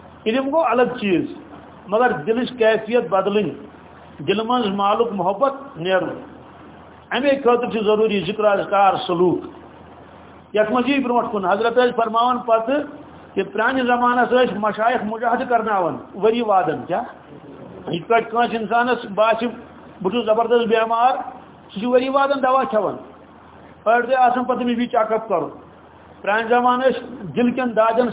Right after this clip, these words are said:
سَز-، سَزان لُکھ یِتھَے کٲٹھۍ، "مےٚ ہسا چھِ جِگرَس منٛز یہِ دود، بہٕ کیٛاہ کَرٕ؟" پَتہٕ ٲسۍ مشایخ ؤری وادَن تِمَن مجاہدٕ کرناوان، زبردست مجاہدٕ۔ حضرت ٲسۍ فرماوان پَتہٕ کہ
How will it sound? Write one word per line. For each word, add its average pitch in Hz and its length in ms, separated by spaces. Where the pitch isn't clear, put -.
سَز-، 214 240
سَزان 214 320
لُکھ 220 180
یِتھَے 202 180
کٲٹھۍ، 165 320
"مےٚ 190 120
ہسا 220 160
چھِ 196 80
جِگرَس 202 260
منٛز 214 160
یہِ 214 120
دود، 226 240
بہٕ 202 180
کیٛاہ 202 200
کَرٕ؟" 131 140
پَتہٕ 196 220
ٲسۍ - 140
مشایخ 214 440
ؤری 226 280
وادَن 226 360
تِمَن 214 240
مجاہدٕ 190 440
کرناوان، 175 520
زبردست 277 380
مجاہدٕ۔ 185 420
حضرت 220 300
ٲسۍ 240 200
فرماوان 226 440
پَتہٕ 233 340
کہ 208 240